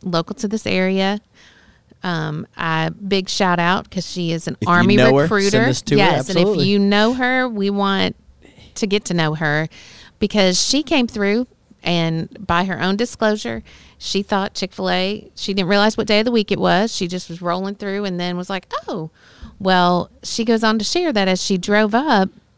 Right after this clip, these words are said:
Speaker 1: she realized the person that was greeting her in this line was the guy who had sold her her car.
Speaker 2: Of all the things.
Speaker 1: And that was David Stevenson, who happens to be,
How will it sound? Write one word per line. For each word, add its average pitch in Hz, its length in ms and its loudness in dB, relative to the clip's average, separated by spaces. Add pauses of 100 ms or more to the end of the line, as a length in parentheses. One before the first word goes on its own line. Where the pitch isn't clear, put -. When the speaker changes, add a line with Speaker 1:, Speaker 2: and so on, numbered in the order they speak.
(320)
Speaker 1:
she - 180 -4
realized 202 480 2
the 190 60 0
person 233 320 0
that 190 140 2
was 175 120 -2
greeting 339 440 2
her 175 360 0 (800)
in 294 160 4
this 247 200 2
line 233 580 2
was 190 220 0
the 190 100 0
guy 190 220 4
who 220 100 2
had 165 120 2
sold 254 260 2
her 180 140 2
her 156 120 -4
car. - 540 -2 (320)
Speaker 2:
Of 123 180 -2
all 135 220 6
the 180 100 4
things. 143 360 0
Speaker 1:
And 175 320 2
that 208 300 4
was 220 280 -2
David 190 480 0
Stevenson, 160 840 -4 (160)
who 175 160 4
happens 214 580 0
to 185 100 -10
be, 165 280 -6